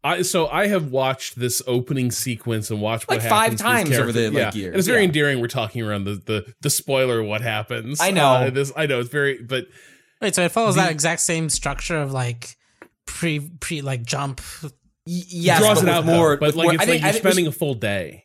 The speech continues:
Speaker 1: Like,
Speaker 2: Yes.
Speaker 1: ra-, like, where the, where the game opens the night that all hell breaks loose.
Speaker 3: Yeah.
Speaker 1: The show opens on the morning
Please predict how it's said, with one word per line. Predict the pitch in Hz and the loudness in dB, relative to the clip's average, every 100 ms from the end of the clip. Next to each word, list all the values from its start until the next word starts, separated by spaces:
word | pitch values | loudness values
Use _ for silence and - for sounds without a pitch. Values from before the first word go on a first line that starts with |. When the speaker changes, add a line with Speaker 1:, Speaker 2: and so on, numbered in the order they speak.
| _ | _
Speaker 1:
Like, | 131 135 139 | -4 -4 -2
Speaker 2:
Yes. | - 151 135 | -4 -4 -2
Speaker 1:
ra-, | 147 135 | -2 0
like, | 143 135 | -2 -2
where | 127 139 | 0 -2
the, | 139 135 131 127 123 | 0 -2 -2 -4 -4
where | 139 | -4
the | 120 | -4
game | 120 131 147 156 156 - | -4 -2 0 0 -2 -2
opens | 123 127 139 127 123 - | -4 0 -2 0 -2 -4
the | 120 117 | -4 -2
night | 104 104 113 107 | -2 -2 -4 -6
that | 107 | -8
all | 107 104 | -4 -4
hell | 104 104 | -4 -4
breaks | 113 113 - | -4 -6 -4
loose. | 131 131 - | -2 -2 -4
Speaker 3:
Yeah. | 147 110 - _ _ | -6 -8 -16 _ _
Speaker 1:
The | 117 127 | -6 -4
show | - 185 185 151 | 0 2 4 2
opens | 127 127 139 127 120 | 0 -2 -2 -2 -2
on | 123 117 | -2 -2
the | 110 | -2
morning | 104 104 113 113 90 73 | -2 0 0 -2 -4 -10